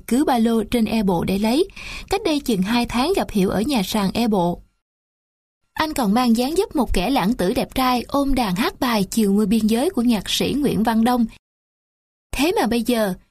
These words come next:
trước mặt tôi là hình ảnh một thanh niên hom hem ốm o, da vàng sạm như nghệ. Tôi thấy mặt anh rầu rầu, các đường nét đầy đặn trước kia giờ hóa sắc nhọn,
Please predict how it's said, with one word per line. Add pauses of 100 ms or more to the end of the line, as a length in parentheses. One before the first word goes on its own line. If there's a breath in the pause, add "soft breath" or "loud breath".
(100)
trước
mặt
tôi
là
hình
ảnh
một
thanh
niên
hom
hem
ốm
o, (220 loud breath)
da
vàng
sạm
như
nghệ. (440 loud breath)
Tôi
thấy
mặt
anh
rầu
rầu, (220 soft breath)
các
đường
nét
đầy
đặn
trước
kia
giờ
hóa
sắc
nhọn,